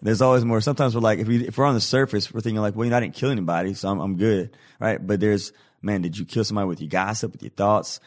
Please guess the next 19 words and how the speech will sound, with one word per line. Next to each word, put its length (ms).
So 300
Christ 320
the 60
King 300
has 200
a 40
great 240
examination 580
of 40
conscience 400
available 380
via 200
Google, 440
Christ 220
the 60
King 240
examination 460
of 60
conscience. 540